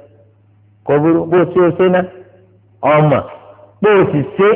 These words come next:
o ṣe pamọ́. Ọmọ. Pàtó bá dijọ́ gbẹ̀ndà òkè yá.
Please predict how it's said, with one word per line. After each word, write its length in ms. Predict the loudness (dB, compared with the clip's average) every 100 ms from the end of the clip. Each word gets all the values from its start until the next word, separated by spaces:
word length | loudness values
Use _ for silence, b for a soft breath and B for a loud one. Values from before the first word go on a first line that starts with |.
| -2
o 100 | -2
ṣe 200 | -2 0 -2
pamọ́. 380 | 0 0 2 0 -2 -12 -16 -20 -6
Ọmọ. 320 | -2 0 0 -4 -12 -20 -20 _
Pàtó 220 | -6 -2
bá 100 | 0
dijọ́ 260 | 0 -2 -2
gbẹ̀ndà 260 | -2 -4 -6
òkè 240 | -8 -14
yá. 140 | -14